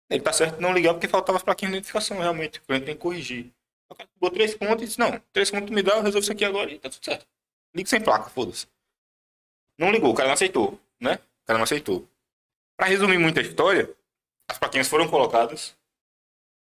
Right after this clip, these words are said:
Meu irmão, depois daí começou a novela. O cara ia lá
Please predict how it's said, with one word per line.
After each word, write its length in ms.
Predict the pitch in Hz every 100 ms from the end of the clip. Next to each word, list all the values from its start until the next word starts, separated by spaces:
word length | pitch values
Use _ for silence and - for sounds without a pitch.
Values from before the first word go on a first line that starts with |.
| _
Meu 100 | 143
irmão, 200 | 117 117
depois 300 | 117 117 131
daí 120 | 127
começou 340 | 127 123 120
a 20 | 113
novela. 280 | 95 90
O 440 | - _ _ _ _
cara 280 | 110 110 107
ia 180 | 110
lá 440 | 98 98 104 104